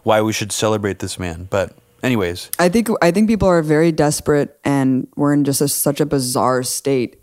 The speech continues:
Speaker 2: that we just latch on to anyone who's, you know,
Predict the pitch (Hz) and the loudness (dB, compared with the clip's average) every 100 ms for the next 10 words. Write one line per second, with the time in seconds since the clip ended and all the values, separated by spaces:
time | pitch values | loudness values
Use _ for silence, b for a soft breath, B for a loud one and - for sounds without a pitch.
0 | - 139 120 - - 147 135 127 127 127 | -2 0 0 -6 -6 -4 -2 -4 0 0
1 | 131 143 139 131 135 127 139 139 131 127 | 0 0 0 0 0 0 0 0 0 0
2 | 131 127 123 - 143 127 120 | 0 -2 -4 -6 -2 -2 -2